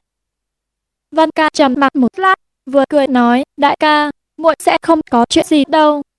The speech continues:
Huynh ấy không phải còn chưa lựa chọn xong sao?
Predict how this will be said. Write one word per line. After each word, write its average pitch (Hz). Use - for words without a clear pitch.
Huynh 269
ấy 254
không 320
phải 269
còn 262
chưa 339
lựa 339
chọn 320
xong 330
sao? 311